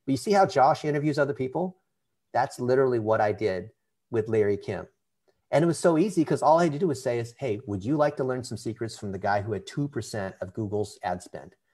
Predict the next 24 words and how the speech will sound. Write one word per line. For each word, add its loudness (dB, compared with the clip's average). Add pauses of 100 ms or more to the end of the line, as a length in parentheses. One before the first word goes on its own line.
(280)
who -4
started 0
an -8
agency -6 (280)
that 0
has -6
scaled -2
up 0
to, -4
you -6
know, -6
six -8
hundred -6
people. -6
He -4
sold 2
it -8
for -6
a -6
hundred -6
fifty -8
million -2
dollars -4
cash. -6